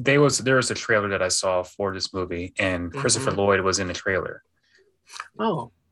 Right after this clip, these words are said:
Speaker 1: Yeah, so I'm,
Speaker 2: Okay,
Speaker 1: okay,
Speaker 2: well, I
Speaker 1: he's
Speaker 2: could see
Speaker 1: in the
Speaker 2: that.
Speaker 1: trailer 'cause Ryan Reynolds was in it, and, um, Mark Ruffalo was in it. Then they pan to,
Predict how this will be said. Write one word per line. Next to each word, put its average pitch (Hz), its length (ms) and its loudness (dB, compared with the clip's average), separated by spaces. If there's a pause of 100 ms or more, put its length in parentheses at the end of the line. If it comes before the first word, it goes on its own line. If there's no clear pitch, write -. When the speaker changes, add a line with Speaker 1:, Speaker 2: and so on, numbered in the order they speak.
Speaker 1:
Yeah, 110 200 4
so 104 180 2
I'm, 104 60 2
Speaker 2:
Okay, 107 160 0
Speaker 1:
okay, 113 200 4
Speaker 2:
well, 87 180 6
I - 40 2
Speaker 1:
he's 104 100 0
Speaker 2:
could - 80 -4
see - 100 4
Speaker 1:
in 120 40 4
the 123 60 4
Speaker 2:
that. 139 100 6
Speaker 1:
trailer 101 220 2
'cause 98 520 0 (100)
Ryan 143 260 4
Reynolds 123 280 4
was 92 120 -8
in 92 100 -4
it, 98 140 -4 (240)
and, 95 400 2
um, 90 500 -2 (220)
Mark 104 360 2
Ruffalo 95 380 2
was 87 140 -4
in 92 120 0
it. 104 140 -2 (220)
Then 101 140 0
they 98 120 2
pan 113 340 0
to, 92 460 -4